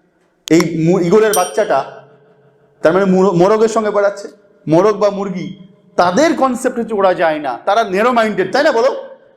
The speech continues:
এই ন্যারো মাইন্ডেড যে তারা তাকে আটকাচ্ছে,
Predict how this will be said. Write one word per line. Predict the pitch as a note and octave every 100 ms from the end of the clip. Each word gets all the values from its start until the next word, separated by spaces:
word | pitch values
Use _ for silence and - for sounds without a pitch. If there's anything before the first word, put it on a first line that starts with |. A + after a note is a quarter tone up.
| _ _ _ _ -
এই | F#3+
ন্যারো | F#3+ A#3+ D4
মাইন্ডেড | D#4 D4 D4+
যে | D4
তারা | A#3+ A#3 C#4 B3+
তাকে | B3+ A3+ B3
আটকাচ্ছে, | A3 G#3+ A#3 A#3 F#3+ B2+